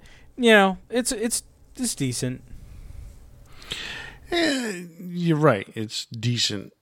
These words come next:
Speaker 2: you know. Um, I actually like the next song better. Tormentor is just one of those songs you're, you're, you're at that point where you're getting to the end of the album.
Speaker 1: Yeah,
Speaker 2: You know,
Speaker 1: yeah.
Speaker 2: and, and it's like, okay, it's, it's decent. You know, let's move on to the next track type of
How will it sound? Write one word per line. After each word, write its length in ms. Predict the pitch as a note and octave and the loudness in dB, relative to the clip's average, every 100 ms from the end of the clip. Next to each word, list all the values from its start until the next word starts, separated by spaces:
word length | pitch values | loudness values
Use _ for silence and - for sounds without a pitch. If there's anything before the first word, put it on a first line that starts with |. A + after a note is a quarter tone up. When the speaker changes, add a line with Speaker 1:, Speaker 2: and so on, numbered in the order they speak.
| _ | _
Speaker 2:
you 140 | B2 | 0
know. 340 | G#2+ G#2 G#2 A#2 _ _ C#3+ | 2 2 0 -4 _ _ -4
Um, 480 | A2 G#2 G2+ G2+ - - - - - - - | 0 0 0 -4 -8 -20 -20 -20 -20 -6 4
I 80 | |
actually 220 | C3+ A#2 B2 | 6 8 6
like 120 | A2+ | 6
the 80 | A2 | 4
next 220 | A2 - | 4 6
song 320 | A2+ G#2 G#2 | 6 4 4
better. 320 | A2+ G#2+ G2 | 6 6 4
Tormentor 560 | G2 - C#3+ D#3+ E3 F3 | 2 4 6 6 8 6
is 120 | C#3 | 6
just 180 | B2+ - | 4 4
one 120 | B2 | 6
of 40 | |
those 120 | B2 A#2+ | 8 8
songs 320 | A#2+ A#2 G#2 | 6 6 2
you're, 140 | G2+ | 0
you're, 180 | G#2 G2+ - - | 0 -2 -4 2
you're 120 | G#2 | 4
at 120 | A2 | 6
that 200 | A#2 G#2+ | 4 4
point 240 | A#2 G#2+ | 2 2
where 100 | G2+ | 0
you're 120 | F#2+ F#2+ | -2 0
getting 260 | A2 G#2+ | 0 0
to 100 | G#2 | -4
the 120 | G#2+ | -2
end 120 | G2+ G2 | 0 2
of 60 | |
the 100 | G2 | 2
album. 400 | F#2+ F#2+ - E2+ | 4 2 2 -4
Speaker 1:
Yeah, 480 | - F#3+ D3+ A#2 G2+ - | 2 6 6 4 0 2
Speaker 2:
You 120 | A2+ | 6
know, 200 | G#2 G2+ | 6 4
Speaker 1:
yeah. 60 | |
Speaker 2:
and, 240 | G2+ - - - | 2 -4 -8 -2
and 260 | A2 G2 | 0 2
it's 180 | G2 - | 2 2
like, 260 | G2+ G2+ - | 0 -2 -2
okay, 420 | D#3 C3+ A#2+ B2+ - - - | 2 4 6 4 0 -12 2
it's, 240 | D3 - | 4 4
it's 300 | - C#3+ C3+ | 4 2 2
decent. 460 | - C3 - D3+ - _ _ _ _ | 6 6 8 4 2 _ _ _ _
You 100 | C3 | 0
know, 80 | G#2 | 2
let's 260 | G#2 A2 - | 2 0 0
move 180 | A#2+ | 4
on 160 | A2+ G#2+ | 4 4
to 100 | A2 | 2
the 60 | G#2 | -2
next 240 | G2+ - | -2 -4
track 340 | - C3+ G2 | 2 2 2
type 240 | - G2 - | -4 -8 -8
of 280 | F#2 - | -16 -18